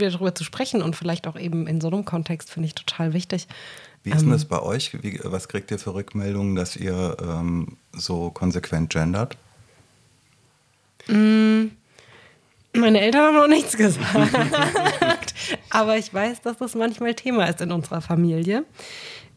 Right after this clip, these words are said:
Speaker 1: Ähm, äh,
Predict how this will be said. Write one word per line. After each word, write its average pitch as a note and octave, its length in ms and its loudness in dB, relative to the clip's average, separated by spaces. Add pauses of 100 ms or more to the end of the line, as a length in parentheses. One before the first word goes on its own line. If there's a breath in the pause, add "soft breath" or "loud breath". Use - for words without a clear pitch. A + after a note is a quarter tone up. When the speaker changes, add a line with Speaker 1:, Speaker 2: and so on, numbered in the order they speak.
Speaker 1:
Ähm, F3+ 600 2 (1900 loud breath)
äh, G#3+ 540 8